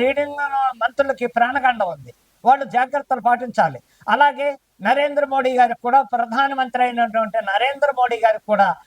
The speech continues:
ఆ అనారోగ్యంగా ఆయనది వృశ్చిక రాశి అను-, అనురాధ నక్షత్రం రవ మహాదశలో ఉన్నారు. వారు తగిన జా-, అయితే ఆయన దైవారాధన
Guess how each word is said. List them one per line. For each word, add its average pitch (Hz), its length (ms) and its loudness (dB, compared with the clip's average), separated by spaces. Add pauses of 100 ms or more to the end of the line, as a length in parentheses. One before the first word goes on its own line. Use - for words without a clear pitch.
(280)
ఆ - 20 2 (220)
అనారోగ్యంగా 233 680 0 (380)
ఆయనది 240 280 0 (180)
వృశ్చిక 277 340 -4
రాశి 285 240 4 (100)
అను-, 247 320 -8 (140)
అనురాధ 262 400 4 (140)
నక్షత్రం 262 480 -6
రవ 247 120 6 (120)
మహాదశలో 233 440 0 (100)
ఉన్నారు. 185 260 0 (360)
వారు 269 240 4 (300)
తగిన 240 280 -2
జా-, 214 200 0
అయితే 254 240 2 (140)
ఆయన 240 180 2 (100)
దైవారాధన 240 560 2